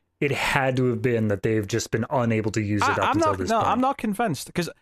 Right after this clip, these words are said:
Speaker 2: pl-,
Speaker 1: All right.
Speaker 2: plenty of franchises that are made by the same studio just
Speaker 1: Mm-hmm.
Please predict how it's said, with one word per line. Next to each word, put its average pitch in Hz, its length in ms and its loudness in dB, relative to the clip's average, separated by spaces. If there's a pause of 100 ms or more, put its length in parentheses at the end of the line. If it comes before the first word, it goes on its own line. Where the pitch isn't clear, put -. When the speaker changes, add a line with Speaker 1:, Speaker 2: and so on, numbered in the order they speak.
(320)
Speaker 2:
pl-, - 200 0
Speaker 1:
All 247 60 2
right. 262 160 -2
Speaker 2:
plenty 247 460 0
of 208 100 -2
franchises 139 840 0
that - 140 0
are 117 120 2
made 131 300 0
by 143 100 -4
the 123 80 -4
same 120 260 -2
studio 117 560 -4 (760)
just 131 260 0
Speaker 1:
Mm-hmm. 110 240 -2